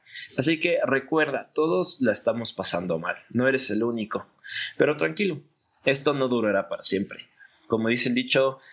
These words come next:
no hay mal que mil años dura. Mantente ocupado y positivo y vas a ver que el tiempo pasa más rápido. Realmente sí,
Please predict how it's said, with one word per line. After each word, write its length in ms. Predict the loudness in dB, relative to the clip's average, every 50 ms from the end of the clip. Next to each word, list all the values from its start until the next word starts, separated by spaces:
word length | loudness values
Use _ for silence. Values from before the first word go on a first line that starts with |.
| -20 _ -2
no 120 | 2 2
hay 80 | 2 4
mal 320 | 4 4 4 4 2 2
que 220 | 2 2 2 2 0
mil 220 | -2 0 2 2
años 300 | 2 2 0 -4 -6 -4
dura. 300 | -4 -2 -4 -4 -6 -10 _ _ -18 -16 -14 -14 -14 -16 -6 -2
Mantente 460 | 0 0 2 4 2 2 2 0 -2
ocupado 560 | -2 -2 0 2 2 4 4 4 2 0 -2 -4
y 80 | -6 -4 -2
positivo 560 | -2 -4 -4 -4 -2 -2 -2 -2 -2 -4 -10 _ _ _ _
y 120 | 0 2
vas 180 | 2 2 4 2
a 60 | 0
ver 160 | 0 -2 -2
que 100 | -4 -6
el 80 | -4 -2
tiempo 300 | -2 -2 -2 -2 -2 -2
pasa 200 | -2 -2 -2 -2
más 180 | -2 -2 0 0
rápido. 340 | 0 0 0 -4 -10 -10 -12 -16 -10 -4
Realmente 540 | 0 2 2 2 2 0 0 0 -2 -4 -4
sí, 280 | -2 -4 -6 -6 -10